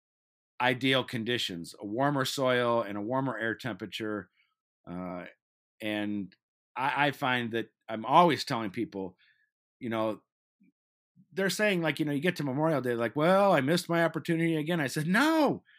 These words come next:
no, you might be doing the right thing. You might actually <laughs> you have better plants by planting later because of that, uh,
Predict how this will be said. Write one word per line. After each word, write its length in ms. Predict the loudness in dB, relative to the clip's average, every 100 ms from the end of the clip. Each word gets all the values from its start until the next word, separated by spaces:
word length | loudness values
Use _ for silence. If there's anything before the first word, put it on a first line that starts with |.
| -20 _ _
no, 480 | 2 6 8 6 4
you 240 | 0 2
might 320 | 2 2 2 0
be 120 | -2
doing 260 | 0 0 0
the 60 |
right 280 | 2 2 2 0
thing. 260 | 0 0
You 200 | 0 0
might 260 | 2 0 0
actually 640 | 0 0 -2 0 2 0 -4 -12
<laughs> 420 | -10 -8 -10 -10
you 120 | -4
have 220 | -4 -2
better 280 | 2 2 2
plants 420 | 0 -2 -2 -2
by 200 | -4 -4
planting 540 | -4 -4 -4 -4 -6 -2
later 440 | 0 0 -2 -4 -10 -20 _ _ _ _ -4
because 440 | -4 2 2 4
of 180 | 2 0
that, 260 | 2 4 2 _
uh, 40 | -14